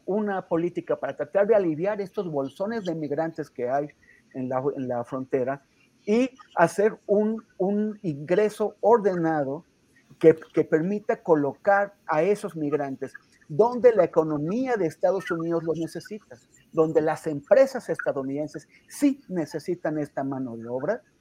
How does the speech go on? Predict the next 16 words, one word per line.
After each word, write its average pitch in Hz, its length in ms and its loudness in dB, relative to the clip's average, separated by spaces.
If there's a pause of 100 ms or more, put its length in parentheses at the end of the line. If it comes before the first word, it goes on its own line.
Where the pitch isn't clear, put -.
(360)
porque 135 420 0
tienen 165 340 6 (360)
ahora, 147 440 4
eh, 135 240 -2 (120)
el, 135 360 -2
uno 165 220 0
de 151 120 2
los, 135 240 -4
de, 135 220 -2
de 135 160 -4
los 131 140 -4
mayores 147 520 2
niveles 156 580 4
de, 139 300 -4
de 135 120 -2
empleo 160 560 4